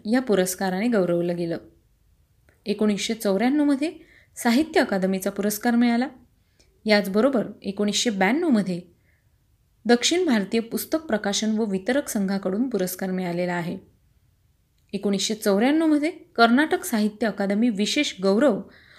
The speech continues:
हा पुरस्कार देण्यात आला. याचबरोबर एकोणीसशे चौऱ्याण्णवमध्येच त्यांना संगीत नाटक अकादमीतर्फे विशेष फेलो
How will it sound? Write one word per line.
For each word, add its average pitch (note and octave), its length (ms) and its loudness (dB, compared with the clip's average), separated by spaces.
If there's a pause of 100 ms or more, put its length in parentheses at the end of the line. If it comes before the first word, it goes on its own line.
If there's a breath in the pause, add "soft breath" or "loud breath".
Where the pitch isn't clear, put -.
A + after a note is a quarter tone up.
(140 soft breath)
हा D4 120 0
पुरस्कार A3+ 500 0
देण्यात F3+ 360 -2
आला. F3 180 -4 (1120)
याचबरोबर G3 680 2 (480 loud breath)
एकोणीसशे G#3 420 2
चौऱ्याण्णवमध्येच A3+ 1000 2 (140)
त्यांना G#3+ 220 2
संगीत A#3+ 440 4
नाटक G3 320 2
अकादमीतर्फे F#3+ 840 -2 (380 soft breath)
विशेष B3 460 2
फेलो A#3+ 320 4